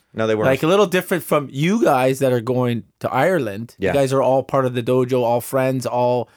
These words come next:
Speaker 1: Yeah.
Speaker 2: you know what I mean? These guys were coming from all different types of li-, you know,
Speaker 1: Yeah.
Speaker 2: walks of life kind of thing.
Speaker 1: Yeah,
Speaker 2: So,
Speaker 1: yeah, yeah.
Speaker 2: um, I th-, I thought that was, uh, that was interesting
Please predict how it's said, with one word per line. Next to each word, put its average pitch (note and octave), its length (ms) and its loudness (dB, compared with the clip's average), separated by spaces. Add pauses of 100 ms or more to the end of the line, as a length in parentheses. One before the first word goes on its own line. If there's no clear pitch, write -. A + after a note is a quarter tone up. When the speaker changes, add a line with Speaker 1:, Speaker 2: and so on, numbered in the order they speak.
(280)
Speaker 1:
Yeah. F#2 160 -2
Speaker 2:
you B2+ 60 0
know B2+ 80 0
what B2+ 60 -2
I B2 40 -4
mean? A2 80 -12 (240)
These C#3+ 240 0
guys C3+ 220 0
were C3+ 80 -6
coming C3+ 220 -2
from - 280 -6
all C3+ 160 2
different B2 340 -6
types - 280 -4
of G2 60 -12
li-, G#2+ 160 -4 (160)
you G#2+ 80 -6
know, G2 100 -6
Speaker 1:
Yeah. E2+ 120 0
Speaker 2:
walks A2 220 -4
of G#2+ 60 -16
life B2+ 260 -4
kind C#3+ 180 -6
of B2+ 80 -6
thing. G2 200 -6
Speaker 1:
Yeah, F#2 80 2
Speaker 2:
So, E2+ 120 4
Speaker 1:
yeah, E2 180 -2 (300)
yeah. A2+ 160 -2
Speaker 2:
um, G2 220 -6 (340)
I G#2+ 120 -4
th-, - 180 -12
I G#2+ 120 -2
thought G#2+ 220 -6
that G2+ 100 -4
was, G2+ 280 -8
uh, E2+ 300 -8 (460)
that G2+ 80 -6
was A2 100 -6
interesting B2+ 520 -8